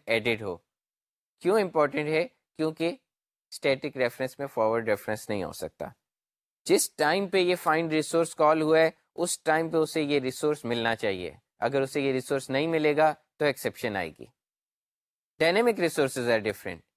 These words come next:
ڈائنامک ہم کیسے ایڈ کر سکتے ہیں؟ یہ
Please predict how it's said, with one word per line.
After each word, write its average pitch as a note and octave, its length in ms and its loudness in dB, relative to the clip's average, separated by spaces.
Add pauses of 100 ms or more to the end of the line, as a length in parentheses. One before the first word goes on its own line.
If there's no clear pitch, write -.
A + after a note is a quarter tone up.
(100)
ڈائنامک D#3 500 0
ہم D#3+ 200 -6 (300)
کیسے D#3 260 0
ایڈ D#3+ 160 2
کر E3 140 0
سکتے D#3 380 -6
ہیں؟ D3 80 -8 (1200)
یہ C#3+ 100 2